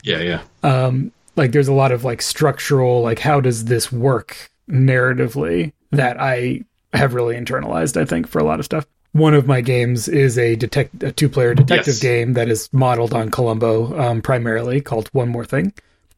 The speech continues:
Speaker 2: uh, done with my pal Stephen Winchell. And that was more inspired, obviously, by Columbo, but a lot of the writing in that game for the scenario writing of, like, how do these, you know, what is the story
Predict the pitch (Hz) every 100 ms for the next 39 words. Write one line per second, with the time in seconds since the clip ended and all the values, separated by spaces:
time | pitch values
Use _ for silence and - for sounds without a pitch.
0 | - 123 120 131 147 - 123 117 123 117
1 | 123 120 120 117 143 117 117 120 120 202
2 | - _ - 147 175 185 131 135 151 147
3 | 135 131 - 127 127 131 131 120 - 120
4 | 120 113 - 143 160 131 117 110 143 131
5 | - 147 131 135 135 131 110 123 123 120
6 | 120 - - 135 160 175 165 151 147 135
7 | 127 135 127 160 165 147 127 127 - 135
8 | 117 - 135 151 165 135 120 120 120 120
9 | 117 135 - - 135 123 120 117 120 117
10 | 117 113 113 - 120 110 - - _ -
11 | - 117 117 117 - 123 147 147 147 123
12 | 135 - - 131 127 120 117 110